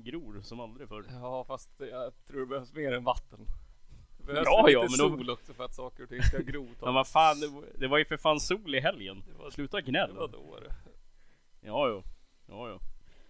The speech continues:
Speaker 1: Ja, men, eh, allt är bra i alla fall. Det verkar ju bra med dig.
Speaker 2: Ja, det är alltid bra att det är bra. Så att
Speaker 1: Ja,
Speaker 2: säga.
Speaker 1: ja. Så, <laughs> så att säga. Jaha, vad tror vi om, eh, tisdagsmatchen då, min gode herre?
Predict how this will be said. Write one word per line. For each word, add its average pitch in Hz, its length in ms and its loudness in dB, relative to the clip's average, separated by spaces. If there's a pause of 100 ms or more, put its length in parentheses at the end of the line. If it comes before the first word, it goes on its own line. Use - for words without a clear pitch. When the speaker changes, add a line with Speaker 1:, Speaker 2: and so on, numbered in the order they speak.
(100)
Speaker 1:
Ja, 175 340 4 (240)
men, 156 460 -4
eh, 147 640 -6 (140)
allt 147 180 -8
är 147 40 -8
bra 139 200 -8
i 120 40 -4
alla 104 120 -8
fall. 104 120 -12
Det 120 80 -12
verkar 120 220 -10
ju 104 120 -12
bra 101 200 -12 (160)
med 104 120 -12
dig. 110 160 -12 (180)
Speaker 2:
Ja, 143 460 -2 (120)
det 175 160 -8
är 170 160 -10
alltid 135 300 -16
bra 127 200 -8
att - 80 -18
det - 60 -20
är 135 100 -20
bra. - 180 -18 (600)
Så - 140 -12
att 135 120 -10
Speaker 1:
Ja, 127 60 -4
Speaker 2:
säga. 143 200 2
Speaker 1:
ja. 107 120 -10 (140)
Så, - 180 -16 (320)
<laughs> - 160 0
så 151 260 2
att 139 80 -6
säga. 101 260 -2 (580)
Jaha, 180 380 8 (320)
vad 147 220 -6
tror 165 220 -6
vi 160 80 -4
om, 156 260 -4
eh, 147 440 -8
tisdagsmatchen 151 760 -2
då, 110 100 -8 (440)
min 117 140 -16
gode 110 220 -14
herre? 107 280 -6